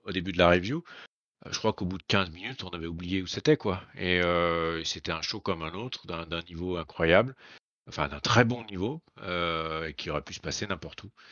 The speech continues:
Euh, et pour, euh, pour couronner tout ça, donc je vais lui mettre un, allez, je vais laisser parler mon petit côté un peu, euh, bah, un peu marque, justement, avec un quatre vingt-cinq. Voilà.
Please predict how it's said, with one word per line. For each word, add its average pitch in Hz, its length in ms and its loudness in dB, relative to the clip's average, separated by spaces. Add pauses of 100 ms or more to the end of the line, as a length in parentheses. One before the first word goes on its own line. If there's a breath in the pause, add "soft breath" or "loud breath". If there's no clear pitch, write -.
(500 loud breath)
Euh, 82 360 2
et 87 400 6 (160)
pour, 117 420 0
euh, 98 320 0
pour - 180 -14
couronner 104 340 -4
tout 80 140 -10
ça, 123 160 2
donc 123 140 -4
je 92 100 -4
vais - 20 -2
lui 90 140 -8
mettre 107 320 0
un, 120 480 -2 (720 loud breath)
allez, 98 260 4
je - 100 -2
vais 107 80 0
laisser 120 300 0 (120)
parler 123 260 10
mon 117 300 -12
petit - 140 -12
côté 113 420 0
un 104 140 2
peu, 101 180 -10
euh, 90 1120 -2
bah, 92 160 -2
un 90 60 -6
peu - 120 -14
marque, 92 280 0
justement, 92 540 -16
avec 95 280 0
un 92 100 -2 (220)
quatre 131 280 4
vingt-cinq. - 720 -6 (180)
Voilà. 85 260 0